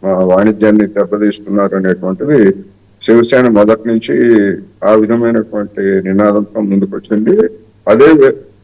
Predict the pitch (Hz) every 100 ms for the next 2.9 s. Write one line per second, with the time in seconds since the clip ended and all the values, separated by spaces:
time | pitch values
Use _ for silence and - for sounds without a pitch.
0 | _ 113 104 120 101 92 98 104 127 117
1 | 110 98 98 107 101 98 95 95 98 113
2 | 104 104 101 98 85 - 78 73